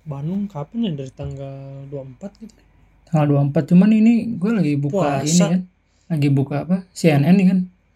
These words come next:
Speaker 2: Ini ada kasus positifnya
Speaker 1: Hmm.
Speaker 2: udah sampai hampir sepuluh ribu ya. Meninggalnya nggak tahu nih, ini datanya meninggalnya benar apa enggak. Soalnya
Speaker 1: Itu di mana? Di Indo ya?
Speaker 2: Di Indo,
Speaker 1: Indo
Speaker 2: di Indo
Speaker 1: total.
Speaker 2: aja, iya.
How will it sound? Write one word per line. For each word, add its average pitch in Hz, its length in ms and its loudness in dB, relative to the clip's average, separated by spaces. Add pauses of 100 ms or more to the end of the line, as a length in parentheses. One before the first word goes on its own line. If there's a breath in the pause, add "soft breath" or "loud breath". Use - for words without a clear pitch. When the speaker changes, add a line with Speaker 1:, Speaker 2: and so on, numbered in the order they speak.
(640)
Speaker 2:
Ini 170 60 4 (100)
ada 196 160 2
kasus 139 320 -6
positifnya 170 800 0
Speaker 1:
Hmm. 160 160 -8
Speaker 2:
udah 135 80 -4
sampai 139 320 -2
hampir 147 400 -4
sepuluh 143 320 -2
ribu 139 320 2
ya. 127 160 0 (640)
Meninggalnya 151 720 2 (280)
nggak 143 160 -6
tahu 170 160 2
nih, 147 320 -4
ini 160 160 -2
datanya 143 320 2
meninggalnya 147 400 2
benar 139 240 2
apa 139 80 -6
enggak. 131 280 2 (680)
Soalnya 160 480 4
Speaker 1:
Itu 185 80 4
di 165 80 -2
mana? 180 320 -4
Di 156 400 -4
Indo 175 240 2
ya? 151 240 0
Speaker 2:
Di 139 160 4
Indo, 165 160 8
Speaker 1:
Indo 143 160 6
Speaker 2:
di 135 160 4
Indo 135 80 4
Speaker 1:
total. 135 160 4
Speaker 2:
aja, 143 140 4 (100)
iya. 131 400 2